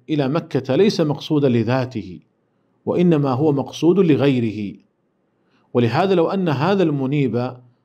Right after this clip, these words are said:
قد ذهب لمكة لغرض ثم بدا له أن يحج من مكة جاز له ذلك بالإجماع، ولا يلزمه أن يرجع إلى بلده الذي هو مقيم فيه فيحج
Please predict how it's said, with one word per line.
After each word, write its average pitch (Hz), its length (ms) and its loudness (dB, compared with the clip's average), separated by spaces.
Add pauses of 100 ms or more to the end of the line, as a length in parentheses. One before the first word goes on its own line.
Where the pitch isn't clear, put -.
(140)
قد 131 180 -2
ذهب 160 360 -2
لمكة 151 640 -4
لغرض 123 580 -2 (420)
ثم 185 180 -2
بدا 156 360 2
له 131 280 -2
أن 127 100 -6
يحج 131 500 -4 (340)
من 120 160 -4
مكة 131 540 -6 (800)
جاز 190 260 2
له 127 260 -2
ذلك 170 300 -2
بالإجماع، 214 540 -4 (540)
ولا 143 180 2
يلزمه 180 500 0
أن 151 100 -4
يرجع 156 340 0
إلى 131 200 2
بلده 143 420 0
الذي 131 260 -4
هو 123 140 -2
مقيم 123 500 -2
فيه 147 420 -2
فيحج 147 640 -4